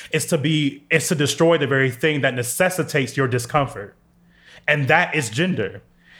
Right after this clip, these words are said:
And, and, f-, and so if gender does not end, if we're not calling for gender's end, then we are calling for us to continue to, to be at the, at the behest of, at the,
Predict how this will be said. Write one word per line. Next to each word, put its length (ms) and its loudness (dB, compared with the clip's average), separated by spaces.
And, 220 2
and, 160 2
f-, 220 -10
and 120 2
so 200 2
if 200 -2
gender 420 2
does 280 0
not 240 0
end, 180 2
if 120 -2
we're 80 0
not 160 -2
calling 380 0
for 120 0
gender's 540 0
end, 320 -2
then 120 0
we 80 6
are 80 2
calling 400 0
for 100 0
us 220 0
to 40 -4
continue 440 0
to, 220 -2
to 120 -2
be 380 2
at 240 0
the, 300 0
at 100 2
the 80 -2
behest 480 2
of, 180 4
at 180 -2
the, 120 -4